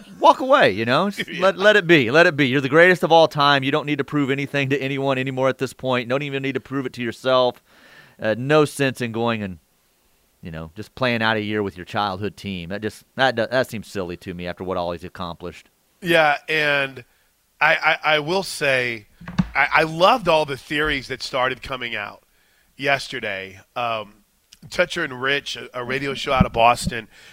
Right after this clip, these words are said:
Speaker 2: theorized that maybe, uh, Tom Brady's final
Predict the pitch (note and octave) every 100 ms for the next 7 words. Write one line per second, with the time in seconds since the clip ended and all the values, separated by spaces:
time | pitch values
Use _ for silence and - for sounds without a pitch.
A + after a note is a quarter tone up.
0 | _ _ D3 D3 C#3 C3+ C3+ C#3+ B2+ A#2
1 | B2 B2+ C#3+ C#3 C#3 C3+ B2+ B2 - _
2 | _ _ - A#2 A2+ - C#3+ D3 C3+ C#3+
3 | C#3 A#2+ - - B2+ C#3 C3+ B2+ A2+